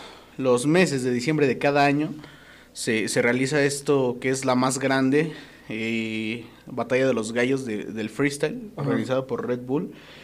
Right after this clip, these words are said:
Speaker 1: Y de aquí fíjate que sale el campeón, el campeón del mundo. Entonces aquel que gane, eh, la Red Bull, se puede decir que es como que
Speaker 2: El padrote.
Speaker 1: el, el mejor de los freestylers
Speaker 2: El
Speaker 1: hasta,
Speaker 2: papi de papis.
Speaker 1: hasta que le toque defender su título el siguiente año.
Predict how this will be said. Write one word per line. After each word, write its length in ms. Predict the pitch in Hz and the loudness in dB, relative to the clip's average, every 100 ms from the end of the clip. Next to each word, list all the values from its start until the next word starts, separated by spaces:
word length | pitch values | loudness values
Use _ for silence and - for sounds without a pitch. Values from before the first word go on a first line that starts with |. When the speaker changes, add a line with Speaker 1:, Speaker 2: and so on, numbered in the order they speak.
| - | -12
Speaker 1:
Y 120 | - 135 | -2 0
de 60 | |
aquí 180 | 135 165 | 2 0
fíjate 340 | 180 180 180 | 0 0 0
que 100 | - | -2
sale 180 | 131 165 | 2 6
el 100 | 160 | 6
campeón, 340 | 107 104 143 147 | 2 2 2 2
el 140 | 147 | 0
campeón 340 | - 123 123 160 | 2 2 4 4
del 120 | 131 | 4
mundo. 400 | 123 139 135 117 - - - - - | 4 4 2 -2 -12 -20 -20 -16 -10
Entonces 280 | 117 143 151 | -2 0 2
aquel 300 | 120 156 156 | 2 0 0
que 160 | 160 | 0
gane, 540 | 139 151 156 139 135 - - - | 2 4 4 4 2 -2 -14 -16
eh, 580 | - 120 117 113 113 110 110 - - - - - - - - - - - | -10 -6 -4 -2 -4 -6 -10 -20 -20 -20 -20 -20 -20 -20 -16 -16 -14 -2
la 180 | 120 | 2
Red 200 | 117 131 131 | 4 4 4
Bull, 420 | 131 147 190 - - - - _ - - _ _ | 4 6 4 0 -10 -20 -20 _ -20 -20 _ _
se 140 | - | -8
puede 220 | - 123 | 0 2
decir 280 | 123 120 131 | 2 0 -4
que 120 | - | -2
es 100 | 120 | -2
como 360 | - 135 113 107 | 0 0 0 -2
que 440 | - 104 98 - - | -4 -4 -4 -10 -6
Speaker 2:
El 140 | 135 131 | -2 0
padrote. 400 | 131 120 123 127 | 2 4 4 6
Speaker 1:
el, 160 | 123 123 | 4 4
el 120 | 123 | 4
mejor 580 | 117 110 - 131 123 127 | 2 0 2 2 2 2
de 100 | 120 | 0
los 160 | 113 - | 0 -2
freestylers 680 | 131 127 - 117 120 113 - | -2 -2 0 2 2 0 -2
Speaker 2:
El 80 | - | 2
Speaker 1:
hasta, 300 | 139 135 143 | 2 6 6
Speaker 2:
papi 200 | 143 160 | 8 8
de 120 | 151 | 10
papis. 500 | 143 131 135 143 135 | 8 6 6 6 4
Speaker 1:
hasta 300 | 131 131 127 | 4 0 0
que 80 | - | 0
le 120 | 117 | -2
toque 260 | 113 139 147 | -2 0 2
defender 360 | 127 123 120 123 | 2 2 0 -2
su 120 | 139 | -4
título 380 | - 123 135 117 | -6 -2 -2 0
el 100 | 113 | -2
siguiente 460 | - 117 123 123 123 | -2 2 2 4 2
año. 240 | 147 196 | 2 0